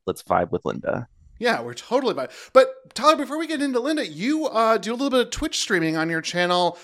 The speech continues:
Speaker 2: twitch dot T V slash Red Sage ninety. I wanted to ask you a little bit about streaming. How did you get into doing that? You seem to have a lot of fun on your streams.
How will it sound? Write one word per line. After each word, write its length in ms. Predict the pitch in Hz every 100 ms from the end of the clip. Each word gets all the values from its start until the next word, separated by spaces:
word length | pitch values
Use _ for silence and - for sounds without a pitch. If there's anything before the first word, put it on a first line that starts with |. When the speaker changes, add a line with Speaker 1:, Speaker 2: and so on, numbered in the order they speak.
| -
Speaker 2:
twitch 220 | - 190 -
dot 140 | 175
T 160 | 175 175
V 140 | 165
slash 400 | - 156 147 -
Red 260 | 131 131 131
Sage 460 | - 143 143 139 -
ninety. 600 | 143 165 240 240 143 143
I 80 |
wanted 220 | 180 262 403
to 60 |
ask 300 | 277 277 -
you 80 | 247
a 20 |
little 220 | 185 180
bit 160 | 185 190
about 240 | 175 170
streaming. 380 | 170 - 240 202
How 140 | - 214
did 200 | 370 359
you 460 | 330 302 254 196 - - - 117
get 300 | 127 202 208
into 720 | 170 175 180 170 156 - 180
doing 400 | 151 139 254 285
that? 200 | 123 82
You 100 | 104
seem 200 | 160 214
to 60 | 220
have 120 | 202
a 20 |
lot 140 | 214 208
of 60 |
fun 180 | 208 226
on 100 | 202
your 100 | 170
streams. 560 | 165 247 185 - -